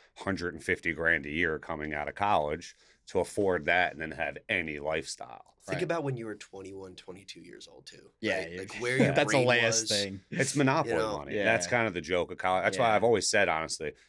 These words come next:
Speaker 1: I think the one thing that Canadians have on us hockey players specifically
Speaker 2: Yeah.
Speaker 1: is that you
Speaker 3: <laughs>
Speaker 1: guys go
Speaker 3: Definitely.
Speaker 1: pro for, or they go pro for a couple years or semi-pro, whatever that's considered,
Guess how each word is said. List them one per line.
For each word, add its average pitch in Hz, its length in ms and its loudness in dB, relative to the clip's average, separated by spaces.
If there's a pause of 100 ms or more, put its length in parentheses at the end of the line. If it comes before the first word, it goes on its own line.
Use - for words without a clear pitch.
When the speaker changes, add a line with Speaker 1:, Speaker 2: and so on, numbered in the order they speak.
(120)
Speaker 1:
I 98 60 0
think 104 120 2
the 87 80 2
one 92 220 0
thing 87 200 -2
that 78 100 -4
Canadians 80 560 -2
have 80 240 -2
on 82 100 -4
us 76 140 -6
hockey 87 320 -2
players 76 340 -6
specifically 104 640 -2
Speaker 2:
Yeah. 104 80 0 (340)
Speaker 1:
is 202 120 2
that 101 160 2
you 98 100 0
Speaker 3:
<laughs> 95 80 4
Speaker 1:
guys 92 160 2
go 95 220 2
Speaker 3:
Definitely. - 120 -14
Speaker 1:
pro 127 280 6
for, 95 260 -4
or 87 60 0
they 87 100 2
go 90 140 2
pro 120 240 4
for 90 160 -2
a 76 60 -2
couple 78 300 -2
years 71 520 -6 (340)
or 95 120 2
semi-pro, 80 680 0
whatever 78 240 0
that's 78 160 -2
considered, 76 540 -10